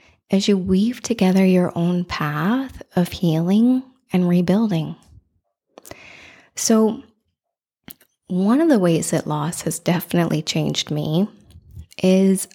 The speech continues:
I'm simultaneously braver <laughs> and yet more afraid of everything.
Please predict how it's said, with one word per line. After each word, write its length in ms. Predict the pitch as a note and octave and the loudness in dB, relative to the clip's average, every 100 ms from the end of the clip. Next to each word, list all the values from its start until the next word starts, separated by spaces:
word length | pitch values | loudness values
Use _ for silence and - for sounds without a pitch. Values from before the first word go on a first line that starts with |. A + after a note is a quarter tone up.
| - | -2
I'm 140 | F3 | -2
simultaneously 1500 | - - C4+ E4+ F#4 - - F#3 F3+ E3+ E3 - - F3 E3+ - _ _ _ _ | -2 -2 0 0 -2 -6 0 2 4 2 -2 -8 -8 -6 -10 -12 _ _ _ _
braver 880 | - D3+ C#3+ D#3 G3 C4+ D#4 F4+ E4 _ _ | -4 -2 0 0 0 0 -2 -2 -6 _ _
<laughs> 1000 | F#3 G3+ - - - - - _ _ - | 0 0 -2 -8 -14 -14 -18 _ _ -4
and 240 | F3 F3 | 2 4
yet 260 | F3+ F3 - | 4 2 0
more 280 | F3+ E3+ E3+ | 0 2 2
afraid 400 | E3 - D#3 D#3+ | 0 -2 -2 -2
of 180 | C#3 - _ - | -4 -8 _ -2
everything. 880 | E3 D#3 - - - - - - | -2 0 -4 -4 -4 -4 -4 -6